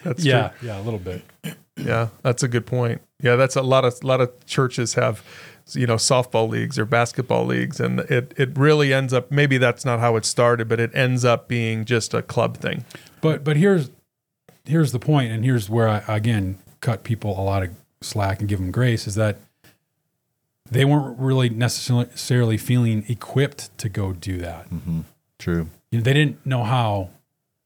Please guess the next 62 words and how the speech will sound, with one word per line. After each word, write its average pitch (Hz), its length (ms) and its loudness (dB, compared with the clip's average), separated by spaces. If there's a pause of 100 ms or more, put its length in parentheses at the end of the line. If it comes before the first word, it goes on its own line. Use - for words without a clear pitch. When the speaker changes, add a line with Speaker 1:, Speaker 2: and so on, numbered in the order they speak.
(380)
Speaker 2:
to 117 100 -2
do 135 160 4
it 120 80 2
any 123 160 2
other 113 160 2
way. 120 280 2
I 95 60 -2
mean, 107 180 0
so 110 320 2
their 120 200 0
hearts 175 340 2
were 165 80 4
in 135 60 2
the 113 80 0
right 90 220 -6
place, 104 500 -8 (500)
right? 104 260 -4 (600)
And, 117 360 2
and 127 120 2
that's 139 240 2
where 135 140 4
I, 110 380 0
I, 107 60 -6 (100)
I 113 120 0
see, 113 520 0 (420)
um, 110 460 0
the 117 80 0
Pursue 113 340 -2
God 117 240 2
tools, 156 220 0
and 170 180 0
among 190 260 4
other 147 180 4
tools 135 260 -2
that 127 80 0
are 117 100 0
out 110 200 0
there, 127 200 2
as, 113 280 0
as 107 320 -2
just - 300 -4 (180)
a 113 80 -2
great 107 320 0
way. 107 220 0
If 98 120 -4
I 120 60 4
would 123 100 4
have 127 80 4
had 123 100 -2
Pursue 120 280 -4
God 117 280 -2
then, 127 280 2
at 110 100 -4
that 110 160 -4
time, 123 240 0
I 113 60 0
would 101 80 0
have 95 80 -2
sat 104 220 -2
these 104 120 -4
ladies 101 240 -4
down, 117 320 0